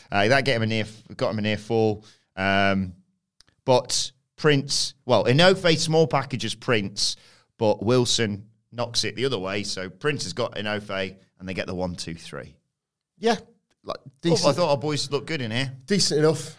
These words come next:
Speaker 2: Um, I d-, this is more of a takeaway from this match in general and this angle, which I hate. Uh, Pretty Deadly are even more ready for the main roster than Carmelo Hayes, Cameron Grimes, and all the rest of your favourites. They are light years beyond this crap.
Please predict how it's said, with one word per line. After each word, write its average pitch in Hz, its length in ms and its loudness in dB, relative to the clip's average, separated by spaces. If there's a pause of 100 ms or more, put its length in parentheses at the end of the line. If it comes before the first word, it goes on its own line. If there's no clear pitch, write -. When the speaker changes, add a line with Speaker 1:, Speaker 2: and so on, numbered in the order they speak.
(160)
Speaker 2:
Um, 131 760 -4 (420)
I 147 60 -6
d-, 143 100 -8
this 165 200 -2
is 151 80 -4
more 156 180 6
of 135 80 2
a - 40 -2
takeaway 127 560 -2
from 113 140 -6
this 110 160 -6
match 113 380 -4
in 110 180 -2
general 95 440 -2
and 98 120 -6
this 98 120 -6
angle, 104 280 0
which 92 140 -8
I 90 60 -10
hate. 95 420 -6 (560)
Uh, 107 500 4 (280)
Pretty 170 180 2
Deadly 143 460 2 (160)
are 101 280 2 (200)
even 107 260 -2
more 107 240 0
ready 101 220 -2
for - 140 -12
the 104 60 -4
main 101 160 -2
roster 98 280 -4
than 98 180 -6
Carmelo 98 340 -6
Hayes, 92 360 -8
Cameron 98 260 -6
Grimes, 90 300 -6
and 92 100 -8
all 87 60 -8
the 90 80 -8
rest 92 180 -10
of 95 60 -14
your - 20 -16 (140)
favourites. 85 200 -14 (120)
They 110 100 -2
are 107 260 6 (340)
light 110 300 2
years 110 240 -4
beyond 101 440 -4
this - 180 -8 (140)
crap. - 400 -8